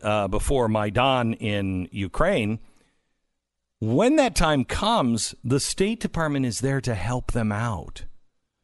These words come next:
Uh, I mean, we have pictures of the State Department officials ha-, handing out cookies to these people that they trained three years before. Uh, and so the State Department then comes in and helps them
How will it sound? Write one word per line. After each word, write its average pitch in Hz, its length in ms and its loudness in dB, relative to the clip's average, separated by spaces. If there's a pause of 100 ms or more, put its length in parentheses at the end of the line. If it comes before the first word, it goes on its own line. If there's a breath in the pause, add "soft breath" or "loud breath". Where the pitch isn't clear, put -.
(760)
Uh, 104 120 -2
I 120 100 0
mean, 143 140 4
we 190 120 2
have 202 160 -2
pictures 160 360 -2
of 117 80 -4
the 107 80 -4
State 139 240 -2
Department 113 320 -2
officials 104 420 -4 (120)
ha-, 127 220 0
handing 151 400 2
out 123 200 -2
cookies - 580 -2 (280)
to 110 120 -2
these 92 200 -6
people 87 380 -2
that 147 140 2
they 175 120 2
trained - 540 2 (300)
three 175 200 2
years 160 220 0
before. 107 480 -4 (960)
Uh, 127 400 2
and 139 340 2 (100)
so 143 240 0
the 135 120 0
State 214 240 0
Department 131 360 2
then 123 140 2
comes 127 300 0
in 107 240 0
and 120 240 0
helps - 480 -4 (340)
them 117 440 0